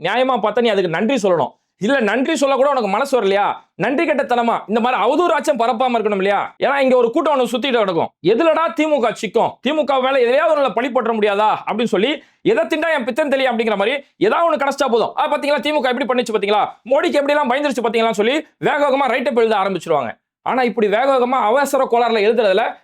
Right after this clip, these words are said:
கடைசியில இந்த மாதிரி அவமானப்பட்டு நிப்பாங்க. அங்க நடந்தது என்ன இருக்கும், இவன் பரப்புன அவதூறு என்ன இருக்கும், கடைசியில அவங்க இந்த அவதூறு பரப்புன எல்லாருமே அசிங்கப்பட்டு கடைசியில நிப்பாங்க.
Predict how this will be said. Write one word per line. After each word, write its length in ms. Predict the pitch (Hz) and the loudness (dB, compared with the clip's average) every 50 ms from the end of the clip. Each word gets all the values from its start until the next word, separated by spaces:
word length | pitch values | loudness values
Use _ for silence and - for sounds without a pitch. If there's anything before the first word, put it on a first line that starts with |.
| _ - 220 | _ -4 -2
கடைசியில 280 | 240 285 226 269 254 233 | -2 0 2 2 2 2
இந்த 80 | 233 233 | 2 2
மாதிரி 120 | 254 226 208 | 2 2 2
அவமானப்பட்டு 460 | 233 262 262 247 214 180 202 185 185 175 | 2 2 0 -2 -2 -4 -6 -6 -6 -4
நிப்பாங்க. 280 | 156 175 160 139 113 - - - | -4 -4 -4 -4 -6 -10 -8 -8
அங்க 140 | 175 202 208 190 185 | -4 -4 -2 -2 -2
நடந்தது 320 | 208 262 277 269 254 240 | 0 0 2 2 2 2
என்ன 120 | 226 247 254 233 | 4 2 2 2
இருக்கும், 220 | 202 170 247 302 302 - - _ - 214 | 2 0 0 -2 -2 -6 -10 _ 0 0
இவன் 160 | 254 262 226 247 | 2 2 2 0
பரப்புன 260 | 277 240 269 240 208 220 | 0 0 -2 0 2 2
அவதூறு 280 | 269 277 294 269 254 | 2 2 2 2 2
என்ன 140 | 233 233 233 214 | 2 2 2 2
இருக்கும், 240 | 190 247 294 311 - - _ _ - | 2 0 0 -2 -4 -10 _ _ -4
கடைசியில 260 | 226 254 262 226 285 269 | -2 -2 0 2 2 2
அவங்க 180 | 240 233 226 202 | 2 2 0 2
இந்த 140 | 202 214 202 196 185 202 | 2 2 2 2 2 2
அவதூறு 260 | 254 294 294 269 240 240 | 2 2 2 2 2 0
பரப்புன 280 | 240 233 208 226 214 214 214 | -2 -2 -2 -2 0 2 2
எல்லாருமே 300 | 226 220 202 202 233 285 302 294 - _ _ - 190 | 2 2 0 0 -2 -2 -2 -6 -10 _ _ -6 -4
அசிங்கப்பட்டு 460 | 208 - 302 294 277 226 247 247 240 220 | -2 0 0 2 2 2 0 0 -2 -2
கடைசியில 320 | 214 214 196 233 220 196 185 | -2 0 0 0 0 0 -2
நிப்பாங்க. 260 | 175 196 190 175 131 | -2 -2 -2 -2 -2